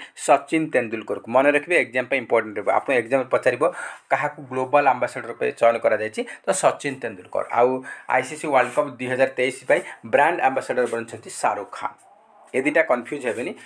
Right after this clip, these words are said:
ସଚିନ ତେନ୍ଦୁଲକର ଗ୍ଲୋବାଲ ଆମ୍ବାସେଡର, ଇଏ ହେଉଛନ୍ତି ବ୍ରାଣ୍ଡ ଆମ୍ବାସେଡର। ନେକ୍ସଟ କ୍ୱେଶ୍ଚିନ୍ ରହିଛି, ମେନ୍ସ ଏସିଆନ୍ ହ-, ଚାମ୍ପିୟନ୍ସ, ମେନ୍ସ ଏସିଆନ୍ ଚାମ୍ପିୟନ୍ସ ଟ୍ରଫି ଟୁ ଥାଉଜେଣ୍ଡ ଟ୍ୱେଣ୍ଟି ଥ୍ରୀ ମାସ୍କଟ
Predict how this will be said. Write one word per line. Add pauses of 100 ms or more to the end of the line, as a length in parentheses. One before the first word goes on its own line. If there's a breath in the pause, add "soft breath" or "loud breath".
(140 loud breath)
ସଚିନ
ତେନ୍ଦୁଲକର (260 loud breath)
ଗ୍ଲୋବାଲ
ଆମ୍ବାସେଡର, (280 loud breath)
ଇଏ
ହେଉଛନ୍ତି
ବ୍ରାଣ୍ଡ
ଆମ୍ବାସେଡର। (1800 soft breath)
ନେକ୍ସଟ
କ୍ୱେଶ୍ଚିନ୍
ରହିଛି,
ମେନ୍ସ
ଏସିଆନ୍ (200 loud breath)
ହ-,
ଚାମ୍ପିୟନ୍ସ, (600)
ମେନ୍ସ
ଏସିଆନ୍ (300 loud breath)
ଚାମ୍ପିୟନ୍ସ (140)
ଟ୍ରଫି (140)
ଟୁ
ଥାଉଜେଣ୍ଡ
ଟ୍ୱେଣ୍ଟି
ଥ୍ରୀ (200 loud breath)
ମାସ୍କଟ